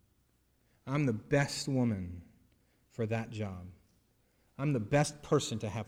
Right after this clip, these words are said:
all of that responsibility and all of that control, because if you give it to me, I'll do the right thing.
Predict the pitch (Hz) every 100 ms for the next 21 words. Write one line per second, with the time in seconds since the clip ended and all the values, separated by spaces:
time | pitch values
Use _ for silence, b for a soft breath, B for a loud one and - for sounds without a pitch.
0 | - 139 143 139 139 131 - - 120 -
1 | 110 110 107 104 104 b b 113 - 131
2 | 127 113 117 - - 101 - 107 101 B
3 | B - 110 101 98 110 160 139 - 139
4 | 131 151 147 - 104 92 90 95 127 160
5 | 185 - - - - _ _ _ _ _
6 | _ _ _ _ _ _ _ _ - 120
7 | 135 120 107 101 98 - - 104 123